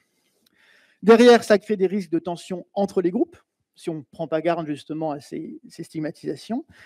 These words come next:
Et il y a globalement une sous-estimation de la dimension de diversité dans les deux crises,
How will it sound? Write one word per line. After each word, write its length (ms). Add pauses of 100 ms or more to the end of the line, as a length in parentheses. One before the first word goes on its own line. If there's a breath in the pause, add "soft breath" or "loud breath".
(480 soft breath)
Et 120
il 160
y 100
a 260 (160)
globalement 680 (600)
une 180
sous-estimation 920
de 40
la 80
dimension 440
de 60
diversité 640
dans 100
les 100
deux 120
crises, 480